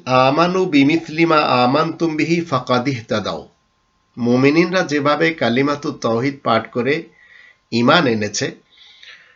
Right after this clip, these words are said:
অতঃপর মানুষেরা যদি ঈমান আনে যেমন তোমরা এই কোরআনের সাথে ঈমান এনেছ,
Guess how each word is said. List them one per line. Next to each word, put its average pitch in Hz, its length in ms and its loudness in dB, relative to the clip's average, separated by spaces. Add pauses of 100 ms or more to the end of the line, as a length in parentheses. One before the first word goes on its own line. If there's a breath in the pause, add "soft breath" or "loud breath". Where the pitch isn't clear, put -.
(520 loud breath)
অতঃপর 165 460 2
মানুষেরা 160 560 2
যদি 143 340 -2
ঈমান 147 280 2
আনে 147 240 2
যেমন 135 580 0 (600)
তোমরা 143 480 4
এই 139 180 0
কোরআনের 131 400 2
সাথে 156 320 -4
ঈমান 120 320 0
এনেছ, 107 320 -2